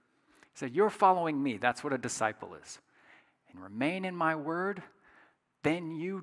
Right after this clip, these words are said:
do know the truth." You have the truth, and that sets you free.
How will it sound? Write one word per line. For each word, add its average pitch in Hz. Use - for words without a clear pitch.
do 135
know 120
the 143
truth." -
You 165
have 151
the 175
truth, 160
and 113
that 139
sets -
you 107
free. 110